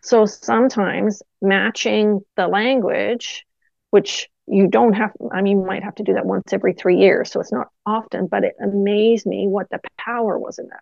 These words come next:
For me, that was a learning. I was frightened to do it cause it was way out my comfort zone, but it was effective. Yes, I've shocked you, haven't I? <laughs>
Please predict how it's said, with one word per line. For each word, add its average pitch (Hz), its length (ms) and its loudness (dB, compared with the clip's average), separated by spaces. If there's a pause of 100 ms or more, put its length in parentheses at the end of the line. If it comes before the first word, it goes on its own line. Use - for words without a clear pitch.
For 220 100 -2
me, 226 180 2
that 254 140 0
was 226 120 0
a 214 60 0
learning. 233 600 -2 (560)
I - 120 2
was 202 200 2
frightened 233 440 4
to 208 100 2
do 220 280 6
it - 320 -2 (800)
cause 185 100 -2
it 190 60 4
was 185 120 2
way 208 240 4
out 202 160 2
my 190 140 0
comfort 220 460 -2
zone, 180 380 -8
but 190 160 2
it - 120 2
was 202 200 0
effective. 196 540 -6 (880)
Yes, 196 400 0 (180)
I've 185 180 2
shocked 214 460 2
you, 190 80 4
haven't 269 260 0
I? 208 140 4
<laughs> 494 840 0